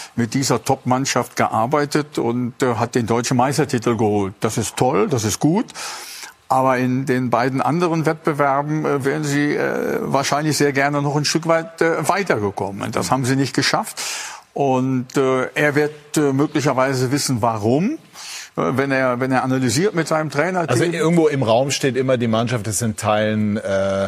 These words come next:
Speaker 2: nicht mehr so erfolgshungrig. Man könnte das auch satt nennen. Das hat er so nicht formuliert,
Speaker 1: Ja,
Speaker 2: aber das
Speaker 1: das
Speaker 2: kann
Speaker 1: ist
Speaker 2: im
Speaker 1: ja, das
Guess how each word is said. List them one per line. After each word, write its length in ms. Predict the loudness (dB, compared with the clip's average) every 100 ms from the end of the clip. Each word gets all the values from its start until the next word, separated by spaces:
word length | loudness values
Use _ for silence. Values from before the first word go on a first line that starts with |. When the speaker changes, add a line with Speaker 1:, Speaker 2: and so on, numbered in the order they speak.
| -2
Speaker 2:
nicht 320 | -2 -2 0
mehr 120 | 0
so 200 | 2 2
erfolgshungrig. 840 | 0 0 2 2 2 -2 -2 -4 -4
Man 140 | -4
könnte 240 | -2 -2
das 200 | -2 0
auch 120 | 0 0
satt 420 | 0 -2 -4 -8
nennen. 260 | -8 -8 -10
Das 160 | -6 -4
hat 120 | -2
er 60 |
so 180 | -2 -2
nicht 120 | -2
formuliert, 440 | -2 -2 0 2 2
Speaker 1:
Ja, 80 | 2
Speaker 2:
aber 80 |
das 80 | 2
Speaker 1:
das 100 | 2
Speaker 2:
kann 100 | 2
Speaker 1:
ist 80 | 2
Speaker 2:
im 0 |
Speaker 1:
ja, 60 |
das 80 | 2